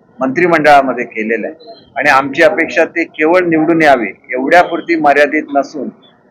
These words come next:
निवडून येऊन सन्मानाने ते पुन्हा एकदा केंद्रामध्ये मंत्री बनावे ही सिंधुदुर्गच्या जनतेची इच्छा आहे आणि त्याच्यामुळे सर्वाधिक मतदार हे, अ, सिंधुदुर्गमधून त्यांना घडणार आणि रत्नागिरीमधून घडणार ही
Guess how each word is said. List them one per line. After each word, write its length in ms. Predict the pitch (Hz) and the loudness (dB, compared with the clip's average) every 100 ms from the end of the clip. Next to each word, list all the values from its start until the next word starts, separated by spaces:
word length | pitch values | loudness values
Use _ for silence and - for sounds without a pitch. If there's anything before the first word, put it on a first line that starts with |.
| - | -10
निवडून 420 | 131 143 165 170 | -2 0 2 2
येऊन 360 | 170 165 185 185 | 2 2 0 -4
सन्मानाने 760 | - - 127 147 165 165 165 | -8 -2 -2 2 2 2 0
ते 160 | 175 190 | -2 -4
पुन्हा 380 | - 156 147 170 | -6 -6 2 4
एकदा 220 | 170 170 | 4 2
केंद्रामध्ये 600 | 170 156 143 147 147 147 | 0 -2 0 2 2 0
मंत्री 360 | 139 135 139 165 | -2 -2 -2 0
बनावे 340 | 143 120 95 - _ - _ - | 2 0 -6 -10 _ -20 _ -6
ही 180 | 165 220 | -4 -4
सिंधुदुर्गच्या 680 | - 143 151 160 170 180 | -6 -2 0 2 0 2
जनतेची 800 | 175 147 135 131 156 - 170 175 - _ | 2 2 -2 -2 -4 -2 -4 -4 -8 _
इच्छा 260 | 135 - 175 | -20 -4 2
आहे 160 | 117 98 _ _ _ | 2 0 _ _ _
आणि 140 | - 135 | -8 -2
त्याच्यामुळे 400 | 143 151 160 165 | 0 0 0 0
सर्वाधिक 520 | 156 131 143 160 170 | 0 0 2 2 0
मतदार 480 | 156 139 139 113 98 - _ _ | 0 -2 0 -2 -2 -8 _ _
हे, 440 | 123 156 170 143 _ _ - | -6 -2 -2 -6 _ _ -8
अ, 180 | 120 120 | -2 -2
सिंधुदुर्गमधून 720 | - 139 156 170 165 160 160 | -2 -2 2 2 2 0 0
त्यांना 240 | 151 147 | 0 2
घडणार 320 | 151 147 151 165 | 2 0 2 2
आणि 200 | 180 175 | 2 4
रत्नागिरीमधून 720 | 147 139 139 139 135 131 131 | 2 2 0 0 -2 -4 -2
घडणार 320 | 123 127 139 | -4 0 -2
ही 140 | 170 | -2